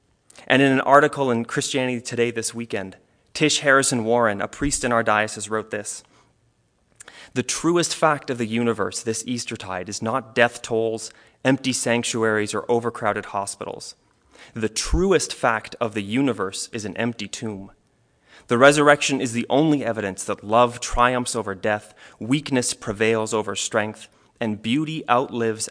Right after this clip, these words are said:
ashes. If Jesus is risen in actual history with all the palpability of flesh, fingers, bone, and blood,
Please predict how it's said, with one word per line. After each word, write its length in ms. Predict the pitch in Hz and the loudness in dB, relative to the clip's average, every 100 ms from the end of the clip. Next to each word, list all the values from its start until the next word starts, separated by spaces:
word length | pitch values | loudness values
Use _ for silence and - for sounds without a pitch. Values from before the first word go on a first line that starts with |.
| - | -6
ashes. 560 | 101 95 - - - - _ _ _ _ _ _ _ - - | -6 -8 -12 -14 -16 -18 _ _ _ _ _ _ _ -16 -4
If 200 | 120 - | -4 0
Jesus 420 | 151 170 180 151 | 0 2 2 0
is 120 | 120 | 2
risen 340 | 131 143 131 | 4 4 2
in 160 | 101 117 - | 0 0 2
actual 440 | 143 - 135 127 | 2 0 -4 -4
history 460 | - 139 - 120 104 | -4 -4 -4 -6 -4
with 180 | 113 - | -6 -4
all 200 | 127 147 | 0 0
the 100 | 131 | -2
palpability 840 | - - 135 131 110 123 123 110 | -6 0 2 2 -2 -2 -2 -4
of 80 | 98 | -10
flesh, 540 | - - 139 131 - - _ | -12 -2 -2 -2 -8 -10 _
fingers, 560 | - 139 131 123 123 | 0 2 2 2 -2
bone, 440 | 113 123 123 127 127 | 0 4 4 4 -2
and 240 | 107 104 | -4 -6
blood, 340 | 117 120 123 | -2 -2 -2